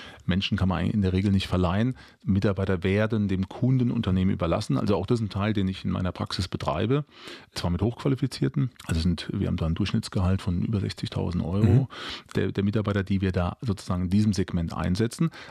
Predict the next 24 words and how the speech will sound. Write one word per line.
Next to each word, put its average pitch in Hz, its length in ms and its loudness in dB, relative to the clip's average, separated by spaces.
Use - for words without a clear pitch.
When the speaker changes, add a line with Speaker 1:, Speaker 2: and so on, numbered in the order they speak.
Speaker 1:
Aber 120 160 2
wie 127 60 4
gesagt, 151 240 0
das 98 120 -4
ist 110 140 -2
nur 107 140 4
ein 95 80 0
Teil 87 280 0
davon. 180 360 0
Arbeitnehmerlassung 127 720 0
oder 110 260 -4
Zeitarbeit. 120 800 -2
Und 101 160 4
der 87 140 2
andere 104 200 0
Teil 101 280 0
ist 95 120 0
eben 95 320 -2
auch, 98 460 0
selbstständigen 113 640 2
Experten 107 600 -2
Aufträge, 123 1040 2
ähm, 110 460 2
äh, 110 420 0